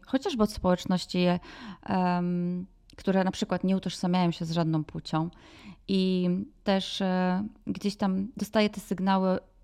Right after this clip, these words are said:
tego takiego, wiesz, cierpienia, e, na tym polu, że nie mogą po prostu, e, być sobą i dostać od zewnętrza komunikat, „No i okej”.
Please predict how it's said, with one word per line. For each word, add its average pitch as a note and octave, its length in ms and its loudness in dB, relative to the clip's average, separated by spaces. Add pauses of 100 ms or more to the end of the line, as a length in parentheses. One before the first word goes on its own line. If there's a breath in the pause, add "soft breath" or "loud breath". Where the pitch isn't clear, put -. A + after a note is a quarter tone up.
(480)
tego F#3+ 480 0 (460 loud breath)
takiego, G3 340 -6
wiesz, F#3+ 180 -2
cierpienia, G#3 840 2 (100)
e, F#3 520 0
na G3 140 0
tym G3+ 180 -2
polu, F#3 680 -2 (1500 soft breath)
że G#3 140 0
nie G#3+ 120 4
mogą G3 280 2
po F3 120 -8
prostu, - 400 -2 (720)
e, F#3+ 80 -4 (160)
być G#3+ 320 -2
sobą A3 400 2
i G#3 440 -2 (160)
dostać G#3 360 0
od G3 320 -4
zewnętrza G3+ 840 2
komunikat, G3 600 -4 (400)
„No B3+ 120 4
i G#4 120 2
okej”. C#3+ 320 0